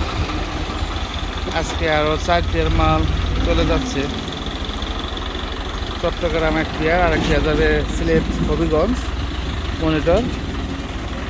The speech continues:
এখানে একটা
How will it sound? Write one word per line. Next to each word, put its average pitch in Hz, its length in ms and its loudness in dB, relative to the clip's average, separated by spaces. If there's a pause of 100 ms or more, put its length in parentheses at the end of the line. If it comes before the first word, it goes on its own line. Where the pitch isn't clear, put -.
(4000)
এখানে 160 240 4
একটা 170 320 2